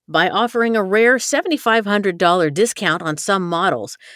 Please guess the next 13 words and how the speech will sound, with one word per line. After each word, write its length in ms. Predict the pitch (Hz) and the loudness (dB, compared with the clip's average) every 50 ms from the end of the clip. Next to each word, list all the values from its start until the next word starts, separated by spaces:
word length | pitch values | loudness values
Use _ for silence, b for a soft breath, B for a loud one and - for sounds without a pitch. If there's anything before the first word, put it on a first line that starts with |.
| B B | B B
but 140 | - 185 190 | -2 0 2
a 80 | 202 202 | 2 2
number 340 | 208 214 240 - 269 226 185 | 2 0 0 0 0 0 0
of 100 | 170 - | -2 0
factors, 560 | - 233 233 254 240 - 208 196 202 208 - | 0 2 2 2 2 0 0 0 0 -2 -4
including 500 | 214 214 196 220 - 233 226 202 185 170 | -6 -8 -6 -6 -6 -4 -2 -2 -2 -2
a 80 | 160 151 | -2 -2
rise 380 | 151 165 160 165 160 156 147 | 0 0 2 2 2 0 0
in 120 | 151 143 139 | -2 -4 -6
covid 380 | - - - 370 330 302 233 | -6 -6 -6 -4 -4 -4 -2
cases 400 | - 247 220 226 - 240 220 180 | 0 2 2 2 0 -4 -6 -6
in 80 | 170 156 | -8 -8
China, 480 | - - 277 277 269 247 220 208 220 | -8 -8 -6 -4 -2 -2 -2 -2 -2